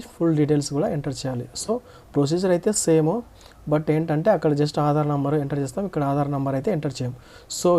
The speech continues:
ఇదే అన్నమాట అప్‌డేట్ ఫ్రెండ్స్. మీకు తెలిసిన పిల్లలు కానీ ఎవరైనా ఉంటే కనుక వాళ్ళకి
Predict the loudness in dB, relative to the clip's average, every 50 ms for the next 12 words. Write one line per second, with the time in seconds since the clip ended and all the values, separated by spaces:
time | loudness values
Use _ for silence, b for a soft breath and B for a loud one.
0 | 6 6 4 4 4 2 2 0 0 0 -2 -2 -2 -2 -4 -4 -4 -4 -4 -4
1 | -4 -4 -8 -10 -12 -16 B B B B B B B B B -20 -20 -20 -20 -20
2 | -20 -20 -20 -16 -8 -4 0 0 0 0 0 0 0 0 0 0 -2 -2 -2 0
3 | 2 2 4 4 2 2 0 0 0 0 0 0 0 0 -2 -2 -2 -4 -4 -4
4 | -2 -2 -4 -2 0 0 0 0 -2 -2 -2 -4